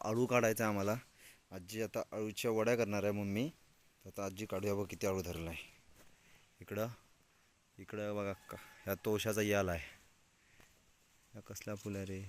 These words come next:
या माझ्या मते तोशाचा याल आहे या. हा बघा, या तोशाचा याल आणि ह्या पण तोशाचा याल. अजून काय धरला नाही गणपतीच्या आसपास,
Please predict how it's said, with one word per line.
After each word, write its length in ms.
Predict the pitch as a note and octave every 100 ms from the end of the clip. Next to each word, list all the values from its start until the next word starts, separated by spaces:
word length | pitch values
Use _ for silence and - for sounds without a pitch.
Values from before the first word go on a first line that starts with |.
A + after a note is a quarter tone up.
| - - _ - _ _ _ _ _ _ _ _ _ _ _ _ _ - - -
या 120 | G#2+
माझ्या 220 | G2+ G#2 G#2+
मते 560 | G2+ G#2+ A#2 B2+ - - - - - _ _ _ _ -
तोशाचा 480 | G#2+ G2+ A#2+ A2 G2
याल 160 | E2 D#2+
आहे 140 | E2+
या. 80 | E2 - - - - - - - - _ _ -
हा 80 | F2+
बघा, 200 | F2+ D#2+ - - - _ - _ - _ -
या 60 | G2
तोशाचा 360 | G#2+ A2+ G#2+ A2
याल 180 | A#2
आणि 200 | B2+ G#2+
ह्या 140 | G2+ F#2+
पण 220 | - C#3+ - - - - - - -
तोशाचा 360 | A#2+ B2 A2
याल. 220 | G2+ G2
अजून 260 | G2+ G#2+ A#2
काय 140 | B2+
धरला 300 | A#2 A2 A2
नाही 280 | A#2 G#2+ A#2+ - - - G#2+
गणपतीच्या 460 | G#2 A#2+ A2+ B2
आसपास, 460 | A2 - B2+ C#3